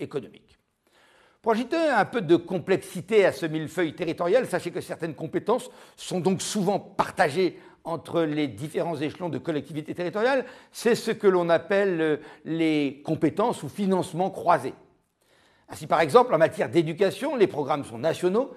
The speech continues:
mais pour les bâtiments et la gestion de ceux-ci, l'enseignement primaire est de la responsabilité des communes, ce qui n'empêchera pas, bien au contraire, le conseil départemental de subventionner la construction des bâtiments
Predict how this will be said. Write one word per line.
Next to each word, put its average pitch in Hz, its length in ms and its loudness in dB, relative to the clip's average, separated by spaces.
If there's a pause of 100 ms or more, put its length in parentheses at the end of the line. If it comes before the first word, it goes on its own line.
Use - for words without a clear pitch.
(180)
mais 151 140 -6
pour 175 120 -4
les 165 80 2
bâtiments 170 440 0
et 147 80 0
la 143 100 4
gestion 156 320 -4
de 147 140 -2
ceux-ci, 165 280 -6
l'enseignement 143 400 -6
primaire 170 520 0 (280)
est 117 120 -12
de 120 60 -14
la 113 80 -6
responsabilité 139 640 -6
des 123 120 -8
communes, 240 460 6 (260)
ce - 240 0
qui 180 180 -2
n'empêchera 165 640 -4
pas, 156 640 0
bien 196 300 0
au 185 80 6
contraire, 233 380 2
le 175 100 0
conseil 147 280 -6
départemental 156 600 2 (240)
de 170 120 -2
subventionner 208 760 2
la 165 80 6
construction 165 480 -6
des 135 140 -4
bâtiments 180 540 0